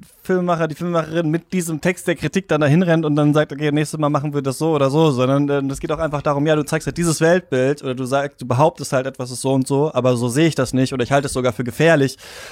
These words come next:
das so, äh, zu behaupten. Ähm, das kann man auch immer haben und gerade diese, äh, Kritik kann schön sein.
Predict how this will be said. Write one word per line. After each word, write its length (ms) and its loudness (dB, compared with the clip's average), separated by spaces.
das 140 -2
so, 260 4
äh, 260 2
zu 140 -12
behaupten. 500 -2
Ähm, 300 0
das 160 -4
kann 160 -2
man 100 -2
auch 80 -4
immer 220 0
haben 180 -2
und 120 -6
gerade 200 0
diese, 440 -4
äh, 40 -8
Kritik 280 -12
kann 100 -4
schön 160 -2
sein. 100 -2